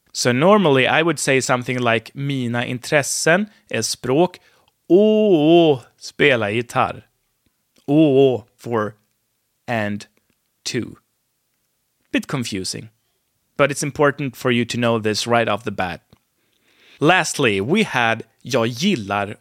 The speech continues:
att läsa." Here, I, I changed my pronunciation now, because now you know that at is pronounced "å" most of the time. So you can do both, and I mix myself, but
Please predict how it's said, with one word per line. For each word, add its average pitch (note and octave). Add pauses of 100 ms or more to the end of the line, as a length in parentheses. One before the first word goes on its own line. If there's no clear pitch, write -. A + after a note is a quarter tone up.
(220)
att C#3
läsa." D#3+ (560)
Here, C#3+
I, C#3+ (100)
I E3
changed A#3+
my G#3
pronunciation G#3
now, D#3+ (320)
because E3+
now F#3
you G#3
know G3 (120)
that -
at - (320)
is E3+
pronounced D3+ (200)
"å" F3+
most A#2
of A#2
the A#2
time. A2
So A#2 (600)
you G3+
can D4
do F3+
both, C#3+ (640)
and C3 (120)
I D3
mix D#3+
myself, C3 (760)
but D3+